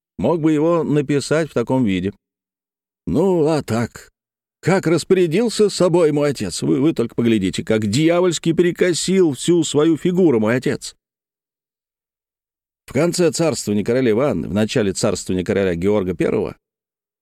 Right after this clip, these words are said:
карманы прорезывались очень низко на полах кафтанов. Мне нечего к этому добавить. Сам отец зла, хотя бы он потрудился целый месяц,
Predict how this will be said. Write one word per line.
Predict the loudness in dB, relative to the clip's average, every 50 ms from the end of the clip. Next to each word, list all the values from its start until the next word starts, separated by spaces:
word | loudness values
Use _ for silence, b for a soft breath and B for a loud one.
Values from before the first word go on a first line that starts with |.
| _ _
карманы | -2 0 0 2 2 2 2 2 2 2 0 0 -2 -6 _ _ _ _ _ _ _
прорезывались | -2 0 0 2 2 2 0 0 0 0 0 0 0 -2 -4 -10 -8 _
очень | 0 0 0 0 0 0 2 2 2
низко | 2 2 0 -2 -2 -2 -2 0 0 0 -2 -6 _
на | 0 0 2 2 2 0
полах | -2 _ 0 0 2 2 0 -2 -2
кафтанов. | -4 -4 -4 -2 -4 -4 -4 -4 -8 -10 _ _ _ _ _ _ _ _ _ _ _ _ _ _ _ _ _ _ _ _ _ _ _ _ _ _ _ _ _ _ _ _
Мне | -2 0 0 2 2 2 2
нечего | 2 2 0 0 -2 -2 -4 -4 -2
к | -4
этому | -6 -6 -6 -6 -6
добавить. | -6 -8 -8 -10 -12 -14 -14 -14 -14 -14 -16 -18 _ _ _ _ _ _ _
Сам | -4 -2 0 2 2 2
отец | 2 0 0 0 0 0 0 -2 -6 -10 -12 -12 -16 _ _
зла, | -8 -4 -2 0 0 0 0 -2 -2
хотя | -4 -4 -6 -4 -2 -2 0
бы | 2 2 2
он | 2 2 2 0 0 -2
потрудился | -2 -2 0 0 0 2 2 0 0 0 -2 -4 -6 -6
целый | -2 0 0 2 2 2 2
месяц, | 2 0 0 -2 -4 -8 -10 -12 -14 -16